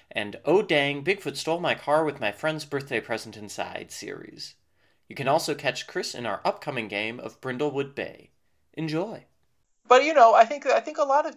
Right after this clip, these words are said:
Speaker 2: a lot of things, when it comes to how I deal with audience and audience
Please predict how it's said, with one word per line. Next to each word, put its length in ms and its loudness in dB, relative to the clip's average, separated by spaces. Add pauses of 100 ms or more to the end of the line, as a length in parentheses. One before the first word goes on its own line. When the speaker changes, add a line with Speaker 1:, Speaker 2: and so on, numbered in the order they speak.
(120)
Speaker 2:
a 80 -2
lot 180 6
of 100 -6
things, 220 -12
when 140 -6
it 80 -16
comes 300 -8
to 220 -10
how 280 6
I 140 4
deal 260 -6
with 240 -6
audience 520 2
and 220 -10
audience 400 4